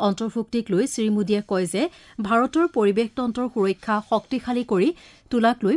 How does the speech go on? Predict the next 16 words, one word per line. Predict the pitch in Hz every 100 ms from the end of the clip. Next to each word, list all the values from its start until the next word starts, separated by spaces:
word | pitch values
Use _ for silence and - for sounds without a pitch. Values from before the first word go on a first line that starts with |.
| 339
প্ৰতিগৰাকী | 240 285 302 294 302 294
ভাৰতীয়ই | 214 196 214 240 208
গৌৰৱ | 190 185 - 214
অনুভৱ | 196 170 160 -
কৰে। | 170 165 208 _ _ -
শ্ৰীমোদীয়ে | - 262 269 294 359
লগতে | 330 294 285 220 302
ভাৰতীয় | 226 226 285 240
মহাকাশ | 196 214 240 240
গৱেষণা | 196 190 214 208 202
প্ৰতিষ্ঠান | 190 208 202 214 214 208
ইছৰোই | - 214 214 196
আয়োজন | 190 190 196
কৰা | 202 180 320 - - -
অনন্য | 254 285 285 320
ড্ৰোন | 226 220